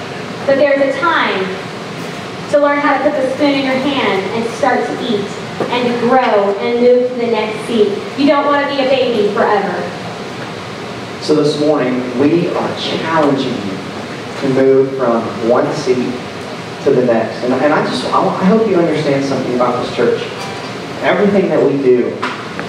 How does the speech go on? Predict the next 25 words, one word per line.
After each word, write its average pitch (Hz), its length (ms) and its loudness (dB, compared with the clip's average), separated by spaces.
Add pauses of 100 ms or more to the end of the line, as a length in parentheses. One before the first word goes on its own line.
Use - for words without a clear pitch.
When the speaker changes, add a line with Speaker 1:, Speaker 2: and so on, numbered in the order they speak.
(200)
Speaker 2:
goes 127 220 4
back - 300 0
to 127 60 0
this 117 220 2
first 110 280 0
chair. - 180 2 (1160)
We 170 420 2 (240)
love 120 440 2 (680)
people, - 320 0 (540)
guys. - 560 -2
We 180 180 4
go - 320 2
out - 360 2
of 131 240 -2
our 135 320 4 (160)
way 135 380 2
to 127 80 -4
serve 143 400 2
the 127 180 2
best - 480 0
of 120 120 -2
the 123 160 0
best 135 480 0 (340)
of 127 220 2
the 117 80 4